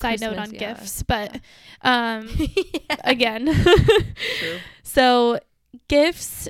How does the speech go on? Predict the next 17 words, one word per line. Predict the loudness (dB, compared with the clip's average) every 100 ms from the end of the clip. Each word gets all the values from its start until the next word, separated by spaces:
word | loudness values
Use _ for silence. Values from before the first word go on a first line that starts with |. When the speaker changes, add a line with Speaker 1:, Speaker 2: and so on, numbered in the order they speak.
| -8
Speaker 1:
especially | -4 -2 -2 -2 -2
with | -4
children, | -6 -6 -6 -4 -4 -6
you | -8
can | -8 -8
tell, | -8 -8 -8 -8 -10 -12
um, | -12 -12
they | -12
kinda | -10 -8
have, | -6
like, | -6 -8
a | -8
little | -10 -10
chapter, | -10 -10 -8 -6 -8 -12 -20 -8
not | -6 -6
chapter, | -8 -10 -10 -10 -8
uh, | -8 -10